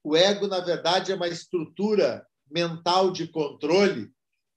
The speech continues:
que a gente pode entender neurobiologicamente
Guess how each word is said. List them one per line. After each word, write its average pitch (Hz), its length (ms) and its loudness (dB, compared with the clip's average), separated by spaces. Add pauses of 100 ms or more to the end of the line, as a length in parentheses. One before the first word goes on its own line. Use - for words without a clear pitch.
(160)
que - 180 2
a 190 60 6
gente 190 240 -6
pode 202 280 -2
entender 156 760 0 (180)
neurobiologicamente 175 2000 0